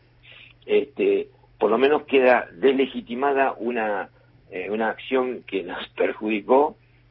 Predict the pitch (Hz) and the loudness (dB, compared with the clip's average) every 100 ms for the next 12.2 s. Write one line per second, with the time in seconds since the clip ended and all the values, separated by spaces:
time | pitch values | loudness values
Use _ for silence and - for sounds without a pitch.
0 | - 104 87 - - - 113 104 98 - | -10 -8 -8 -10 0 2 2 2 0 -2
1 | - 87 85 80 - - - _ 80 85 | -2 -2 0 -2 -6 -20 -20 _ -4 -4
2 | - - - - _ 95 95 104 107 98 | -2 -4 -8 -14 _ -10 -2 2 4 6
3 | 131 139 127 110 113 - _ _ _ - | 4 4 4 2 2 -2 _ _ _ -16
4 | - - 92 92 135 127 95 95 85 85 | -16 -8 -6 -2 2 2 2 -4 -6 -8
5 | 76 - - 87 90 87 107 107 - 101 | -8 -10 -14 -10 -8 -6 -6 -6 -8 -8
6 | 87 92 98 92 110 127 - - _ _ | -8 -4 -2 2 2 2 -6 -16 _ _
7 | _ 82 95 92 110 120 113 _ _ _ | _ -6 -4 -2 0 0 -2 _ _ _
8 | - 90 85 78 67 - - 85 92 87 | -10 -6 -6 -6 -10 -14 -16 -14 -12 -10
9 | 85 80 87 98 117 110 107 90 82 95 | -10 -8 0 4 6 6 4 2 -2 -6
10 | 92 90 110 101 76 - - 73 73 - | 0 4 6 6 2 -6 -14 -14 -14 -16
11 | 78 80 90 85 - 85 95 82 78 - | -14 -8 -8 -8 -12 -12 -6 -4 -4 -4
12 | 98 | -6